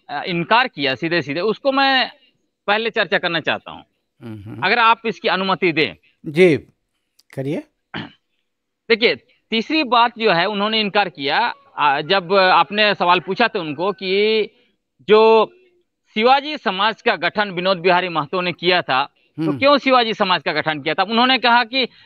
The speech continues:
Speaker 1: वो, उसे कुर्मियों को लेना देना, कुर्मी महतो को लेना देना नहीं था, ये सभी लोगों के लिए था,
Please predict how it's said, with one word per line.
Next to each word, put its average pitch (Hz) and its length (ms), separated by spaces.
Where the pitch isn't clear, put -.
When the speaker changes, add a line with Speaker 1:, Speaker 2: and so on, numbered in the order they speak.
Speaker 1:
वो, 233 520
उसे 233 480
कुर्मियों 233 460
को 226 120
लेना 214 300
देना, 214 200
कुर्मी 220 640
महतो 185 320
को 202 100
लेना 196 260
देना 208 220
नहीं 214 120
था, 226 80
ये 226 80
सभी 202 300
लोगों 233 300
के 226 100
लिए 220 160
था, 226 260